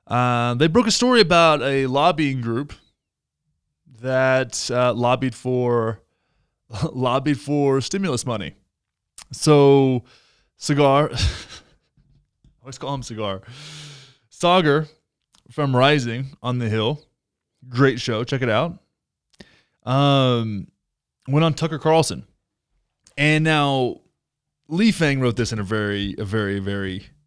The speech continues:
entertaining way. He said, "We broke this story last week, that the lobbying group that represents lobbyists asked for a bailout of corporate lobbyists,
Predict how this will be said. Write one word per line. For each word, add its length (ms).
entertaining 440
way. 160
He 240
said, 240
"We 80
broke 240
this 100
story 260
last 300
week, 320
that 120
the 80
lobbying 500
group 260
that 120
represents 480
lobbyists 640
asked 280
for 160
a 60
bailout 420
of 100
corporate 320
lobbyists, 580